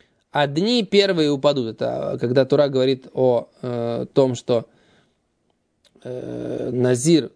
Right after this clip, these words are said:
который стал Таме, и первые его дни упадут.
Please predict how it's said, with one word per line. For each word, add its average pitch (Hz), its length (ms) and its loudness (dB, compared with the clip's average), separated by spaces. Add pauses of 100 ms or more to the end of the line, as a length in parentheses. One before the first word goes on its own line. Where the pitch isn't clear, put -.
(160)
который 120 220 -6
стал 147 280 2
Таме, 117 680 -4 (880)
и 131 300 -8
первые 180 440 2
его 151 180 -2
дни 190 220 0
упадут. 165 600 0